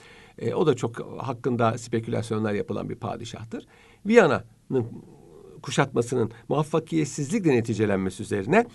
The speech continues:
günah keçesi ilan edilerek diplom-, bürokratlar tarafından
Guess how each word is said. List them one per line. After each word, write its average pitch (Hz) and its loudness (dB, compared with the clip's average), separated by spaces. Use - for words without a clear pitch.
günah 180 6
keçesi 117 -2
ilan 113 4
edilerek 117 2
diplom-, 131 0
bürokratlar 160 8
tarafından 98 0